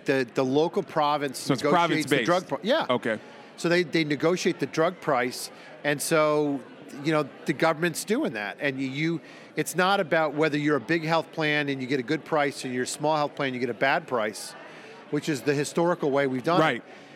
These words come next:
Speaker 1: Now what the, what C M S is saying is, you know, from a policy perspective, we're gonna get involved.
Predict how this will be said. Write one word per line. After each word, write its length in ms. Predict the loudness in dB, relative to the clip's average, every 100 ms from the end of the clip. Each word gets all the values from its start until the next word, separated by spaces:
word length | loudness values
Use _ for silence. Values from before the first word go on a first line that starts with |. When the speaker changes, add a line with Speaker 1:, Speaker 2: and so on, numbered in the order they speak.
| -6
Speaker 1:
Now 280 | 0 2 4
what 120 | 2
the, 80 | 0
what 460 | -4 -6 -2 0 0
C 180 | 0 2
M 80 |
S 200 | 2 0 -2
is 60 |
saying 280 | -2 0 0
is, 160 | -2 0
you 80 |
know, 60 | -2
from 160 | 0 -2
a 80 |
policy 440 | 0 2 2 0 -4
perspective, 540 | -6 -2 -2 -2 -2
we're 100 | 0
gonna 120 | 0 -2
get 140 | -2
involved. 480 | -2 -2 -4 -6